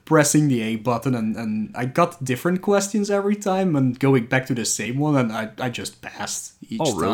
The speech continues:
Speaker 1: time. So, uh, maybe I just got lucky, of course, 'cause I have no idea what I was reading, but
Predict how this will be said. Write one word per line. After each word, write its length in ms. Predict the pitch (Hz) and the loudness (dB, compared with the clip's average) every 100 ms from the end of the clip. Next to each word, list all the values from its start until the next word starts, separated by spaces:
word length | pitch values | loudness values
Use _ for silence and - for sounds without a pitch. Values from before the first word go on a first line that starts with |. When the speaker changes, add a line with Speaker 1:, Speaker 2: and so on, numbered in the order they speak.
| 151 | 0
Speaker 1:
time. 80 | 226 - - | -4 -8 -14
So, 560 | - 117 107 107 107 110 | -8 -6 -4 -2 -4 -6
uh, 360 | 104 104 104 - | -8 -8 -8 0
maybe 220 | 139 151 | 2 6
I 60 | 151 | 6
just 180 | 135 131 | 6 2
got 140 | 113 | 0
lucky, 360 | 101 107 107 101 | -2 -6 -6 -8
of 120 | 95 | -10
course, 260 | - 92 - | -14 -14 -10
'cause 140 | 110 | -8
I 80 | 101 | -8
have 120 | 98 | -8
no 220 | 107 98 | -10 -8
idea 200 | 92 92 | -8 -10
what 120 | 98 95 | -10 -10
I 40 | |
was 220 | 98 - | -8 -8
reading, 400 | 98 98 98 92 | -8 -12 -12 -14
but 160 | 92 | -16